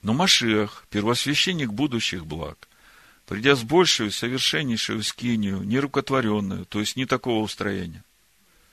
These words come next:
Имеется в виду не руками человека сделанная, но уже духовная конструкция.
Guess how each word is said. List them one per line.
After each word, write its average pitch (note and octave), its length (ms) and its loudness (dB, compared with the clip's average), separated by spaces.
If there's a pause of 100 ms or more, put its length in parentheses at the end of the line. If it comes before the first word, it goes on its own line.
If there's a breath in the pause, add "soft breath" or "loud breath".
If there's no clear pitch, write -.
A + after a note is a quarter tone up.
(1040 soft breath)
Имеется B2 460 2
в B2 80 -2
виду A2+ 480 0 (540)
не A2 100 2
руками A#2 360 2
человека D3+ 540 4
сделанная, F#2 520 -2 (400 soft breath)
но G#2+ 300 -2
уже A#2 220 -2
духовная C3 540 0
конструкция. - 600 -10